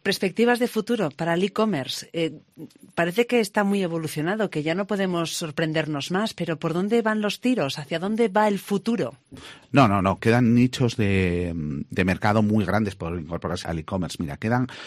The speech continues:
Speaker 2: un nicho, por ejemplo, gigante, que lo hemos comentado muchas veces en la asociación, es el tema B two B. O sea, eh, la tienda tradicional que tiene, que tiene su, su tienda abierta, imagínate una tienda de moda como puede ser la mía. Em,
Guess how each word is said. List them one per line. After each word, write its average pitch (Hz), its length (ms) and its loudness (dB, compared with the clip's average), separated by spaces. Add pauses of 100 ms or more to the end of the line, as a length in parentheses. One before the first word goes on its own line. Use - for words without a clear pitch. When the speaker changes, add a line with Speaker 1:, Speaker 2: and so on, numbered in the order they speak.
(160)
Speaker 2:
un 139 120 8
nicho, 151 180 4
por 120 120 -4
ejemplo, 127 200 -4
gigante, 110 400 -4
que 95 60 -6
lo 90 60 -2
hemos 98 140 -6
comentado 95 420 0
muchas 87 240 -4
veces 98 260 -4
en 92 80 -4
la 87 60 -4
asociación, 101 480 -4
es 95 100 -6
el 95 80 -4
tema 95 220 -4
B 87 120 -6
two 90 140 -12
B. 82 200 -6
O 76 60 -8
sea, 101 300 -2 (440)
eh, 98 380 2
la 107 160 0
tienda 131 260 2
tradicional 143 420 2
que 123 120 0
tiene, 117 840 2
que 101 140 0
tiene 110 380 0
su, 87 760 -2
su - 180 -6
tienda 107 260 2
abierta, 110 380 0 (140)
imagínate 113 400 -6
una 104 120 -4
tienda 95 240 -6
de 87 60 -6
moda 85 240 -10
como 73 240 -14
puede 78 180 -10
ser - 180 -10
la 71 100 -10
mía. - 220 -16 (460)
Em, 95 1040 0